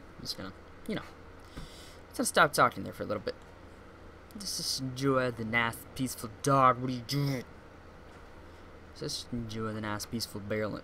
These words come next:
barreling, barreling English! English, feller. Hundred seventy bales, some gun. Look at all them bales.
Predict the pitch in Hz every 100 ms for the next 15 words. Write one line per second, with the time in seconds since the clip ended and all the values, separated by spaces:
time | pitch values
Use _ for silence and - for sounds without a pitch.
0 | 110 101 110 117 131 147 160 190 135 -
1 | 120 147 190 208 196 180 147 135 254 392
2 | 349 330 262 233 180 - - - - -
3 | - - - - - - - - 220 175
4 | 131 - 151 170 165 - - - - -
5 | - - - - - - - - - -
6 | - - 143 156 - - 127 147 151 120
7 | 127 120 104 - - 135 170 180 175 131
8 | 120 131 120 110 110 - - - - -
9 | - - - - - - - - - 151
10 | 131 113 123 123 131 131 123 113 104 -
11 | -